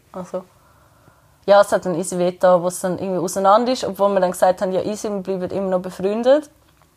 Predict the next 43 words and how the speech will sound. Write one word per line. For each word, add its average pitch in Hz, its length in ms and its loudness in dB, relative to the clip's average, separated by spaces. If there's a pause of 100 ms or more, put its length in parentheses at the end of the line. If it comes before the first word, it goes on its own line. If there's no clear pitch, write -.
(360)
Aber, 185 300 4
ähm, 180 420 2 (760)
ja, 175 100 0
das - 200 -12
hat 175 180 0
jetzt - 280 -8
auch 180 380 2
irgendwie 190 220 -4
so 185 140 -10
sein 185 160 -10 (120)
Ende 185 300 -2
gefunden. 185 600 -4 (1080)
Durch 233 160 0
das, 226 240 4
dass 226 120 -4
ich 220 100 -12
jetzt 214 220 -2
die 214 60 -2
Entwicklung 220 480 -4
auch 202 240 4
persönlich 202 460 -4 (960)
so 226 120 -4
durchgemacht 214 640 0
habe, 196 280 2 (580)
bin 214 120 0
ich 220 80 -2
halt 220 120 4
nicht 220 100 -2
mehr 220 100 -2
die 214 80 -8
gleiche 220 280 -6
wie 233 60 -8
vorher 208 540 2 (720)
und 202 240 -2
habe 185 180 4
irgendwie 190 240 -2
so - 140 -4
andere 196 360 -2
Ansichten 190 500 2
gegenüber, 180 400 -2
wie 185 180 -6
man 185 100 -2
so 170 260 -4